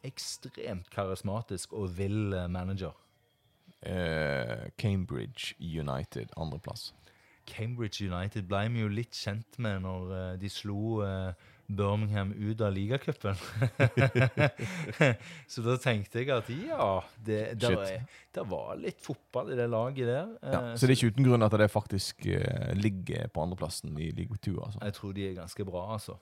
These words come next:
Speaker 1: De er nok det.
Speaker 2: Men, eh, men, eh, lag som Forest Green, som selvfølgelig en har hørt om, men som en samtidig aldri har hørt om, ligger på tredjeplass.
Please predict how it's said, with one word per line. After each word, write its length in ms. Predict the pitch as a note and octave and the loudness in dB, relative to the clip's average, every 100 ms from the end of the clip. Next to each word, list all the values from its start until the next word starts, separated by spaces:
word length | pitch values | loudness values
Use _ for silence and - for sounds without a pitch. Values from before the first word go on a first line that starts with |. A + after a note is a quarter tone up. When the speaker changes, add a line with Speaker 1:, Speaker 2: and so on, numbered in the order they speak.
| _ | _
Speaker 1:
De 120 | G#2+ G2+ | -10 -6
er 60 | |
nok 160 | G#2+ G#2+ | -6 -6
det. 140 | G2 F#2+ _ - | -8 -12 _ 4
Speaker 2:
Men, 220 | C#3+ C#3+ | 6 8
eh, 140 | C#3+ | 6
men, 260 | A#2+ C#3 C3+ | 6 4 4
eh, 160 | C3+ | 4
lag 300 | B2+ D#3+ D#3 | 6 6 6
som 200 | - A#2 | 4 2
Forest 420 | G#2+ D3+ B2+ G2+ - | 4 6 6 4 2
Green, 400 | C3+ C3 G2 F2 | 4 4 2 -2
som 280 | - G#2 G#2 | 0 0 0
selvfølgelig 420 | A2 B2 A2+ G2 | 2 2 4 2
en 140 | - G#2+ | 2 2
har 100 | G2 | 4
hørt 340 | G#2 G#2+ - | 4 2 -2
om, 200 | D#2 E2+ - | -6 -6 -2
men 180 | F#2+ G2 | -2 0
som 220 | G2 F#2 | 0 0
en 280 | F#2 G2 F#2+ | 0 2 2
samtidig 460 | F#2+ G2+ A2 G2 | 2 4 4 6
aldri 260 | D#2+ F#2+ G#2+ | 4 4 6
har 120 | F2+ D#2 | 6 4
hørt 260 | D#2+ - | 0 -2
om, 160 | - F#2 | -6 -4
ligger 220 | F#2 F2+ | -4 -4
på 80 | - | -4
tredjeplass. 500 | - A#2 A#2 A2+ | 2 4 4 4